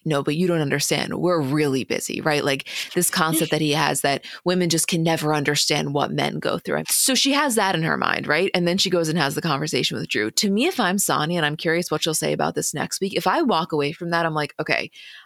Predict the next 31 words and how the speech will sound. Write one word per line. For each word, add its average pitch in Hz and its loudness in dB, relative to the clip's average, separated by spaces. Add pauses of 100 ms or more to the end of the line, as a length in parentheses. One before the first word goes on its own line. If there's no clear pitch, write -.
(180)
I 185 2
think 294 2
my 170 2
biggest 139 0
takeaway 175 2
from 185 -6
this 180 -6
whole 185 0
situation 190 0
is 160 -2
that 143 0 (540)
I 214 4
don't 269 2
want 180 2
any 190 2
part 143 0
of 143 -4
what 101 2
you 131 2
guys 117 2
have 147 -2
going 117 -2
on 85 0
here 143 0
because 156 0
no 190 2
part 180 0
of 147 0
this - -2
feels - -4
healthy." - -6